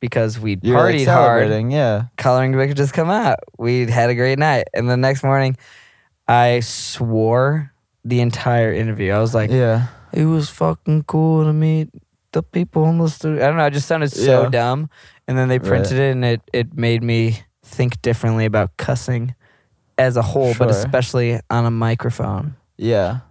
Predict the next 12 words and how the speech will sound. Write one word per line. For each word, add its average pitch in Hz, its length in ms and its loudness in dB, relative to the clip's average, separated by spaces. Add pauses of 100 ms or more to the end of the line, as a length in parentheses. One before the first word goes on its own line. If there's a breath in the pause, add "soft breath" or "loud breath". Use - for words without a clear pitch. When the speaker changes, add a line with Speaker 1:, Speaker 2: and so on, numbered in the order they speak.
(160)
Speaker 1:
'Cause 156 100 -6
I 131 100 2
had 127 120 0
looked 131 260 0
unintelligent, 123 760 -2
I 117 80 -6
thought. - 320 -10 (240 soft breath)
Speaker 2:
Yeah, 208 280 2
I 147 100 2
mean, 170 300 -2
yeah, 165 200 2
Newsweek 147 680 -2